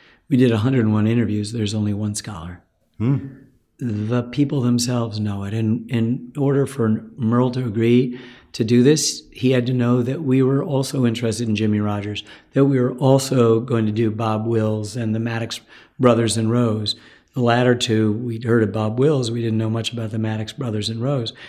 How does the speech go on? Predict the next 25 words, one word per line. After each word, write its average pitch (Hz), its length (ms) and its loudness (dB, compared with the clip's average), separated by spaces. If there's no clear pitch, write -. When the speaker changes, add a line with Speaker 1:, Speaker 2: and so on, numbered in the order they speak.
Speaker 1:
Same 120 300 4
with 117 160 0
Willie, 131 400 0
who's 110 480 -8
fortunately 127 500 -4
still 123 240 -4
with 123 240 -2
us. 127 220 -10
Merle 123 180 -2
passed 120 300 -8
away 117 320 -6
after 117 240 0
our 107 100 4
interview, 117 380 0
but 120 160 -6
Willie 123 240 -2
said, 123 240 -6
"I 123 80 -2
want 143 220 -4
you 131 100 -2
to 123 60 0
talk 131 200 -4
about 120 220 -2
Ernest 120 300 -2
Tubb." 123 360 -4